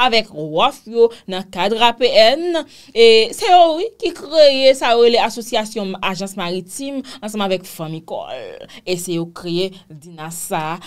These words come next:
ak Nasyonal ki vin ba yo kontwòl sou komès. Kòz yo yo achte, e yo vòlè anpil tèt ou nan zòn Tabar. Yo nan fè zòn franch, e moun sa yo yo bati kay pou vann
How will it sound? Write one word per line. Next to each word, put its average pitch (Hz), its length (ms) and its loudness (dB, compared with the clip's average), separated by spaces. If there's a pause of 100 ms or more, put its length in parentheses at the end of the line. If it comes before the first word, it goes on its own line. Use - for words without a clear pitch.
(120)
ak 208 240 -8
Nasyonal 190 720 -6 (220)
ki 262 100 -8
vin 302 160 -4
ba 240 80 2
yo 196 160 2
kontwòl 233 640 -2 (180)
sou 320 480 -10
komès. 185 400 -4
Kòz 151 560 -10
yo 135 80 -14 (160)
yo 151 160 -12
achte, 285 400 -12
e 311 80 0
yo 285 160 2
vòlè 226 320 0
anpil 208 560 0
tèt 190 320 -2
ou 214 80 -8 (240)
nan 202 240 -6
zòn 196 400 -4
Tabar. 185 540 2 (640)
Yo 294 180 6
nan 330 160 -2
fè 247 240 -4
zòn 175 240 -4
franch, 214 480 -10 (160)
e 277 120 8
moun 311 280 -2
sa 240 240 0
yo 285 360 4 (420)
yo 175 120 -12
bati 214 380 -6
kay 180 200 -8
pou 170 200 -18
vann 180 320 -12